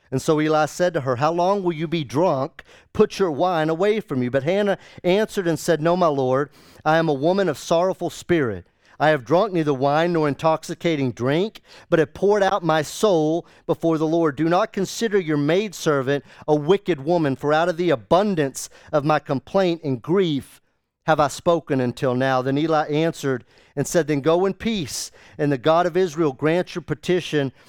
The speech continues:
which you have asked of him.' And she said, 'Let your maidservant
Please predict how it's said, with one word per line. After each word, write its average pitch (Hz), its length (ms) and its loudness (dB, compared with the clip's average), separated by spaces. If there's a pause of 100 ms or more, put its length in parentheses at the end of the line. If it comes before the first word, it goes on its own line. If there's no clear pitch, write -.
(160)
which 143 220 -2
you 165 80 2
have 151 100 0
asked 160 380 0
of 131 80 -8
him.' 135 240 -2
And 127 80 -4
she 165 160 -6
said, 165 260 -2
'Let 160 240 -2
your 190 100 -2
maidservant 165 840 -2